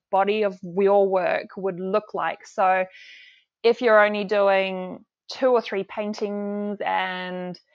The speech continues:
you rock up and you say, "Hey, look at my stuff," and you don't really have any future plans, you don't really know where you're going,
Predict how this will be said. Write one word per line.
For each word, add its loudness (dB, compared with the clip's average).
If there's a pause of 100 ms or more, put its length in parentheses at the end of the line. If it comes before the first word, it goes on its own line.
(480)
you -4
rock 4
up 0
and -6
you -6
say, -2
"Hey, 2 (460)
look -6
at -10
my -12
stuff," -2 (460)
and -6
you 0
don't -2
really -2
have -4
any -10
future -8
plans, -4
you -6
don't -2
really -10
know -4
where -2
you're -6
going, 2